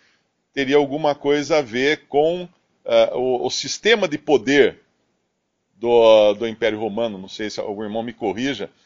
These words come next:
mas eu tava pensando até naquela brincadeira de rei do monte, né, que a gente, rei da montanha, que a gente brinca de subir num barranco e os outros tentam tirar a gente lá de cima. O monte sempre nos mostra um lugar elevado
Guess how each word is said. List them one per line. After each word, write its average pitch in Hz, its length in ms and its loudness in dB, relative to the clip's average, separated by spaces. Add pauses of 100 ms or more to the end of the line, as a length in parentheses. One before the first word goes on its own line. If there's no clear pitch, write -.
(160)
mas 113 120 -6
eu 120 80 -8
tava 143 220 4
pensando 139 360 -4
até 156 120 -4
naquela 156 260 -2
brincadeira 135 540 0
de 117 80 -6
rei 131 200 -2
do 127 120 -2
monte, 123 420 -4
né, 131 160 -4
que 113 120 -10
a - 20 -8
gente, 104 420 -8 (400)
rei 123 140 -6
da 120 100 0
montanha, 117 640 -4
que 92 100 -14
a 95 40 -14
gente 110 240 -14
brinca 117 340 -10
de 101 80 -18
subir 107 340 -10
num 107 140 -8
barranco 107 480 -2
e 107 60 -8
os 95 100 -12
outros 110 180 -8
tentam 117 360 -10
tirar 107 240 -2
a 110 60 0
gente 107 180 -10
lá 104 100 -4
de 95 100 -14
cima. 139 380 -10 (380)
O 123 100 -8
monte 147 400 -4
sempre 180 300 -6
nos 139 160 -8
mostra 139 400 0
um 139 40 -10
lugar 120 220 2
elevado 123 640 0